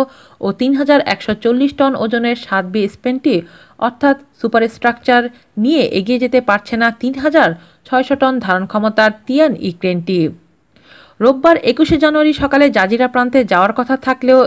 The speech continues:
এই সমস্যার কারণে বর্তমানে মাঝপদ্মায় সেতুর তেরো ও চোদ্দ নং পিলার এলাকায় সাত বি স্প্যানটি নোঙর করে রাখা হয়েছে।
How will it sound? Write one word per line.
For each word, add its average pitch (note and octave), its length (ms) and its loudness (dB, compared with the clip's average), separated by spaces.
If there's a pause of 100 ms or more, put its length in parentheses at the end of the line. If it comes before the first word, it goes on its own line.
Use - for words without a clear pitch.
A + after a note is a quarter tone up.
এই F#3+ 120 -2
সমস্যার A#3+ 480 -4
কারণে C#4+ 300 0
বর্তমানে G#3 520 0 (440)
মাঝপদ্মায় C4 680 2
সেতুর A#3 420 -2
তেরো G3+ 280 2 (120)
ও G3 80 -4
চোদ্দ G3 280 -6
নং A3+ 240 0
পিলার A#3 360 0 (400)
এলাকায় A#3 440 -2
সাত A#3 300 -2
বি A3 180 -2
স্প্যানটি A#3 420 -6
নোঙর F#3 300 -2
করে F#3+ 180 -2
রাখা E3+ 260 -4
হয়েছে। E3+ 380 -2